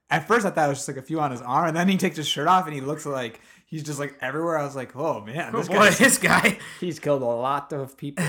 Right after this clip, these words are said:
Speaker 2: <laughs> Lots of people. Uh, oh, no, we're definitely nitpicking him, I think. Like Michael B. Jordan, 'cause I think all
Speaker 1: Yeah, maybe. I don't know. I mean, the acting from, um,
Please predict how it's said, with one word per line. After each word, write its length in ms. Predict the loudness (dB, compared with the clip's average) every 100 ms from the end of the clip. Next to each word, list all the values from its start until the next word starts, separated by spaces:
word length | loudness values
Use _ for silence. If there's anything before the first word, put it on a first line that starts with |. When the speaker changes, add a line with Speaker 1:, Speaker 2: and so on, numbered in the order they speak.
| -4
Speaker 2:
<laughs> 80 |
Lots 800 | -8 -8 -4 -2 -4 -8 -14 -12 -12
of 140 | -12
people. 440 | -16 -18 -20 -20 -20 -4
Uh, 160 | -4 -4 -10 -20 0
oh, 220 | 4 6
no, 200 | 6 2 2
we're 140 | -2
definitely 520 | 2 2 2 -4 -8
nitpicking 560 | -8 -10 -12 -16 -20 -20
him, 260 | -20 -20 -20
I 100 | -20
think. 400 | -20 -20 -20 _ _ _ _ _ _ -14
Like 140 | -14 -12
Michael 220 | -16 -18
B. 80 | -18
Jordan, 200 | -18 -16
'cause 140 | -6
I 120 | -4
think 220 | -4 -6
all 80 | -2
Speaker 1:
Yeah, 180 | 2 2
maybe. 580 | 2 2 0 0 2 2
I 100 | 0
don't 160 | 0
know. 340 | -2 -4 -4 -4
I 80 | -4
mean, 240 | -2 -2 -2
the 160 | 0
acting 720 | 2 2 0 -4 -2 -6 -8 -12
from, 400 | -6 -2 0 -2
um, 380 | -4 -6 -8 -12